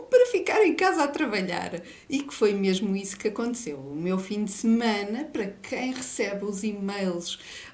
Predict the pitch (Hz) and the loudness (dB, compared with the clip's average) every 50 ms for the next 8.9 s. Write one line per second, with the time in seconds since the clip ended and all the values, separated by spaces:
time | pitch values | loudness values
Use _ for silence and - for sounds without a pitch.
0 | - - 381 427 339 285 285 226 208 196 180 175 170 165 185 196 190 208 208 202 | -2 0 2 2 2 0 -2 -2 -4 -4 -4 -4 -4 -2 -2 -2 -2 -4 -4 -2
1 | 170 151 151 156 156 165 190 247 254 - - - 254 - - - - 208 185 170 | -4 -4 -4 -4 -4 -2 -2 -2 -2 -4 -8 -14 -16 -16 -14 -8 -4 -2 -2 -2
2 | 175 165 160 - - 403 415 403 370 285 247 220 - 170 165 160 185 214 - - | -2 -4 -6 -8 -10 -8 -4 -2 -2 0 0 -2 -2 -2 -2 -2 -4 -6 -4 0
3 | - 415 339 - - - - - 320 320 196 226 220 196 170 151 151 165 160 - | 2 2 4 2 2 -2 2 4 4 4 4 4 2 0 0 -2 -2 -6 -10 -12
4 | - - - 220 226 254 - - 196 190 190 - - - 165 156 156 - - 185 | -14 -8 -6 -4 -4 -4 -4 -6 -4 -4 -4 -4 -6 -8 -12 -12 -10 -8 -6 -4
5 | 190 202 202 190 175 165 165 170 185 190 190 190 - - - 156 139 - - - | -4 -4 -4 -4 -4 -4 -4 -4 -4 -4 -4 -6 -8 -10 -12 -14 -14 -14 -18 -18
6 | - - - - 277 226 202 185 160 165 214 226 226 - - - - 180 165 170 | -18 -18 -16 -16 -10 -6 -4 -4 -2 0 0 0 0 0 -4 -8 -8 -8 -6 -6
7 | 175 165 180 196 190 - - - 180 - - - - - 220 196 208 214 214 - | -6 -4 -4 -4 -6 -6 -6 -6 -8 -8 -8 -8 -4 -2 -2 -2 -2 -2 -4 -6
8 | - - 339 339 339 330 311 285 269 262 247 226 214 202 202 220 247 | -6 -4 -2 0 2 4 4 4 4 4 2 0 -2 -2 -2 -2 -2